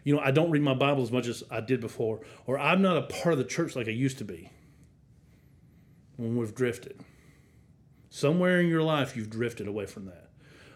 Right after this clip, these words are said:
Um, he wants us there. There's no reason why we can't get back to there, but the truth is that you have to recognize these things, these stumbling blocks that have come up into your life for whatever reason, um, 'cause they're there. So I've told you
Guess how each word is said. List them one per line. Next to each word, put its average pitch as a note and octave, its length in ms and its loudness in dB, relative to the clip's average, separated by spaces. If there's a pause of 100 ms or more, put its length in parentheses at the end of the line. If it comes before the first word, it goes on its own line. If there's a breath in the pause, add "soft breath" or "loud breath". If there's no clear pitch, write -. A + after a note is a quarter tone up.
(120)
Um, A2+ 300 -6
he E3+ 240 2
wants D#3 280 2
us A#2 120 -8
there. C#3 400 -4 (320 loud breath)
There's A#2+ 120 -2
no D3 80 6
reason D3+ 200 4
why C#3 80 4
we B2+ 100 2
can't B2+ 220 2
get A2+ 160 -2
back D#3 240 2
to C3+ 60 0
there, A#2+ 160 2
but B2+ 120 0
the B2 80 -4
truth - 360 -2
is A#2 160 0
that A#2 220 -4
you D#3+ 60 -2
have D3+ 300 -2
to D3+ 80 0
recognize C#3 640 -2 (340 loud breath)
these C3+ 220 0
things, D#3+ 420 2
these B2 180 -2
stumbling F3 320 0
blocks C3+ 180 -2
that B2+ 80 -2
have A#2 80 -8
come C3+ 240 0
up C3 140 -2
into - 100 -12
your A2 140 -4
life B2+ 320 -4 (340 loud breath)
for - 120 2
whatever D#3 320 4
reason, B2+ 440 0 (640 loud breath)
um, A#2 420 0 (680 loud breath)
'cause C3 160 4
they're A#2 140 4
there. A2 400 0 (1700 loud breath)
So C3+ 260 4
I've C3 80 2
told F3+ 240 4
you E3+ 300 2